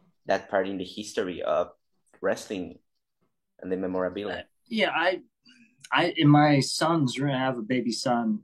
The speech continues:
Speaker 2: Uh, in his room, I still have a, a bag full of probably a hundred wrestling figures from toys when I was a kid. And, uh, it's weird that, like, I have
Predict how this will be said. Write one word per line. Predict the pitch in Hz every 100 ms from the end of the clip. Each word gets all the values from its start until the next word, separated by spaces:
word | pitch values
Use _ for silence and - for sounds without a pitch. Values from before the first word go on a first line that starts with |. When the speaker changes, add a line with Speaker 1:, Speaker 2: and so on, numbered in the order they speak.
| -
Speaker 2:
Uh, | 110 -
in | 123
his | 123 143 113
room, | 127 160 151
I | 113
still | 113 - 131
have | 120 131 117
a, | 113 107 98 - _
a | 113
bag | 107 127 143 143
full | - 120 110
of | 98 - - _ _ -
probably | 143 131
a | -
hundred | - - 131 156 120 104 107
wrestling | 113 - 113 98
figures | 107 98 98 98 -
from | 117 110 120 -
toys | 127 123 113
when | 110
I | 120
was | 131 120
a | -
kid. | - 107 92 -
And, | 110 104 101
uh, | 98 95 - _ _ - - - -
it's | 156 143 -
weird | 135 175 156 107
that, | 113 110 -
like, | 110 107 101 -
I | 113 120
have | 123 113